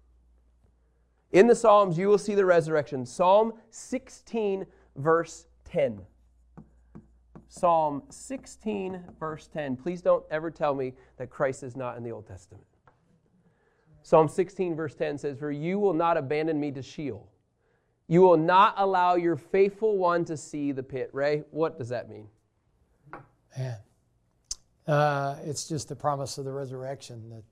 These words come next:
Speaker 2: that, uh, yeah,
Speaker 1: So the resurrected one's not going to stay dead.
Speaker 2: Yep. Yep.
Speaker 1: So how do we see the fulfillment? Mark sixteen,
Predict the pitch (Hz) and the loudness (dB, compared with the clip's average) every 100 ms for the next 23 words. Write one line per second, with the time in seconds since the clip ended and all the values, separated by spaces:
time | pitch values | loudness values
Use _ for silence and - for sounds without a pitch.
0 | - 135 123 123 117 - _ _ _ _ | -10 -6 -4 -6 -8 -14 _ _ _ _
1 | _ _ _ _ _ _ _ - 127 - | _ _ _ _ _ _ _ -12 -12 -12
2 | _ _ _ _ _ _ _ _ _ _ | _ _ _ _ _ _ _ _ _ _
3 | _ _ - 156 143 160 160 165 160 147 | _ _ -4 2 4 4 2 -2 -4 -4
4 | 151 135 147 143 143 139 131 - 131 120 | -2 -2 -2 -2 -2 -4 -6 -10 -12 -10
5 | 117 110 - _ _ _ _ 120 113 - | -10 -14 -20 _ _ _ _ -4 -4 -6
6 | _ _ - 135 - _ _ _ _ _ | _ _ -16 -16 -18 _ _ _ _ _
7 | _ - 151 156 170 160 170 151 139 127 | _ 4 8 8 6 0 -6 -8 -12 -6
8 | 156 135 123 143 170 - - 175 - - | -4 -4 -2 0 0 -2 -12 -14 -16 -10
9 | 165 156 160 | -8 -8 -10